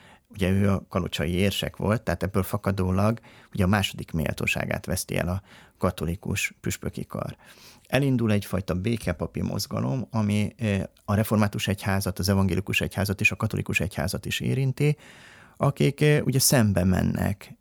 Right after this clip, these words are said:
Rómával, és szembe mennek azokkal az értékekkel, amit a katolikus egyház hordozott ezer éven keresztül. És, eh, ezek a, a békepapok azok, akik, eh, átveszik tulajdonképpen ezeket a helyeket, és beülnek ezekbe a helyekbe.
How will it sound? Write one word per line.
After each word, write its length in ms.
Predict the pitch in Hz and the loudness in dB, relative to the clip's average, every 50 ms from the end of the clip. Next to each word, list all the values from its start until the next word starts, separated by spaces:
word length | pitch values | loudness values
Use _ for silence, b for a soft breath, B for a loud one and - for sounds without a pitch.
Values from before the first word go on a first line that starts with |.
| _ | _
Rómával, 840 | - - 120 147 143 131 120 110 110 107 110 107 104 107 104 107 110 B B B B B B B B B B | -2 2 4 4 6 6 4 4 4 2 2 2 4 4 2 0 -2 B B B B B B B B B B
és 180 | B - 98 - | B 0 0 0
szembe 360 | - - 107 80 80 82 85 | 2 2 0 0 2 0 0
mennek 540 | 90 87 87 87 87 90 87 90 - - - _ _ - | 2 2 0 2 2 0 0 -2 -4 -8 -20 _ _ -6
azokkal 320 | - 104 110 110 - - | -4 -4 -4 -2 0 0
az 120 | 85 87 - | 0 2 2
értékekkel, 640 | 98 98 - - 87 87 - 87 82 - - 85 90 | 0 0 -2 -2 -6 -4 -4 -6 -6 -2 -2 0 0
amit 180 | 90 90 - | 0 -2 -4
a 40 | 76 | -6
katolikus 440 | - 85 - - - - - - - | -8 -6 -8 -8 -10 -6 -4 -4 -4
egyház 320 | - - - - - - | -4 -4 -6 -4 -4 -4
hordozott 580 | - - - - - - - 78 - - - - _ _ - | -4 -6 -6 -6 -6 -6 -6 -6 -8 -10 -14 -20 _ _ -10
ezer 280 | - 92 82 - - | -8 -8 -6 -6 -8
éven 240 | - - - - - | -8 -8 -8 -10 -10
keresztül. 440 | 104 - - - - - - - - - - B B B B B B B B B B B B | -10 -12 -12 -12 -12 -12 -12 -14 -16 -16 -18 B B B B B B B B B B B B
És, 300 | - - 113 104 - - | -2 0 0 0 0 0
eh, 200 | 123 120 120 113 104 - - _ _ _ _ - - _ - | 2 4 4 4 2 0 -4 _ _ _ _ -20 -12 _ -2
ezek 300 | 117 123 131 113 - - | 0 2 2 0 0 0
a, 240 | 85 85 87 82 - | 0 0 0 -2 -2
a 100 | - - | -2 -2
békepapok 640 | 92 104 123 127 - 127 - - 113 - 113 104 - | 0 2 0 2 0 -2 -2 -2 -2 -2 -2 -2 0
azok, 300 | 95 104 - 98 101 - | -2 0 0 -2 -2 -2
akik, 400 | 95 95 - - 107 104 - - | -4 -4 -2 -2 -4 -4 -2 -2
eh, 240 | 107 107 104 101 95 101 - _ _ - - - | 0 0 2 0 -2 -4 -8 _ _ -18 -10 -6
átveszik 760 | 98 90 82 - - - - - - 82 87 - - - _ _ _ _ _ _ _ _ _ _ _ _ _ | -4 -4 -2 -2 -2 -4 -2 -2 -2 -4 -6 -8 -10 -20 _ _ _ _ _ _ _ _ _ _ _ _ _
tulajdonképpen 560 | - - - 95 87 92 - - - - 76 | -8 -6 -4 -4 -4 -4 -6 -8 -6 -4 -4
ezeket 300 | 87 90 73 - 87 - | -4 -4 -4 -6 -8 -8
a 40 | 82 | -6
helyeket, 520 | 85 87 92 80 80 - - - 117 - - | -4 -4 -2 -2 -2 -4 -4 -4 -6 -6 -6
és 120 | - 95 | -8 -8
beülnek 480 | 87 92 92 90 98 101 - - 110 - | -4 -4 -4 -4 -2 -4 -6 -6 -8 -6
ezekbe 340 | - 98 - - 107 - | -6 -6 -6 -6 -8 -8
a 60 | - - | -8 -8
helyekbe. 500 | 98 - - - - 127 - - - | -8 -10 -10 -12 -14 -14 -14 -12 -12